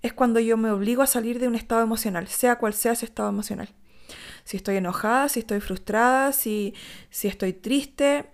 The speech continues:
no se obliguen a salir del estado emocional. Quédense ahí, no para obtener nada, simplemente porque se aman, se aman tan profundamente que el vivir algo no los define, no les da identidad, no las hace menos o más.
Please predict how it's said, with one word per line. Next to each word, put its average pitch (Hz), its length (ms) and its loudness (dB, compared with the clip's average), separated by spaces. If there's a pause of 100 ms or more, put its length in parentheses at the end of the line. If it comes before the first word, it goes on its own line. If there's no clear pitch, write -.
(200)
no 226 160 -2
se 254 160 2
obliguen 226 440 0
a 240 60 0
salir 214 320 -4
del 214 120 -4
estado 202 280 -6
emocional. 196 580 -4 (540)
Quédense 254 500 6
ahí, 220 520 0
no 233 200 4
para 294 200 4
obtener 254 420 2
nada, 233 440 2
simplemente 254 680 -2
porque 240 300 -4
se 196 240 -4
aman, 202 300 0
se - 120 -4
aman 208 260 -2
tan 220 220 -2
profundamente 247 920 -2 (760)
que 226 560 4
el 214 240 2
vivir 208 460 2
algo 285 280 2
no 262 120 2
los 254 160 0
define, 214 580 -2 (100)
no 208 120 0
les 220 160 2
da 220 100 2
identidad, 214 760 2
no 208 120 2
las 202 160 2
hace 214 260 0
menos 220 320 2
o 220 60 2
más. 214 480 0